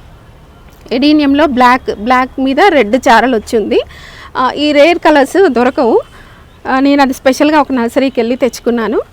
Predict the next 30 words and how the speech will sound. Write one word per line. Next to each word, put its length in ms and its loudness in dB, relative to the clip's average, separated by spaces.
ఆ, 300 -4
ఇది 400 -4
అంటే 320 -4
పోక-, 520 0
పోక 240 2
బంతి, 360 0
నా 140 2
దగ్గర 280 0
ఉన్న 320 0
ఫ్లవర్స్ 420 0
వచ్చేసి 400 -4
పోక 320 0
బంతి 360 -2
ఒకటి, 560 -4
కాస్మోస్ 500 0
ఒకటి, 340 -8
జినియా 440 -2
ఒకటి, 460 -6
ఉమ్, 360 -2
జరబెర్రా 520 2
ఒకటి, 480 -4
కనకాంబరాలు, 840 0
ఉమ్, 440 -6
చేమంతులు. 480 0
చేమంతుల్లో 580 0
నాలుగైదు 500 0
వెరైటీలు 500 -2
ఉన్నాయండి. 480 -4
దాంట్లో 320 -2
చిన్-, 360 -4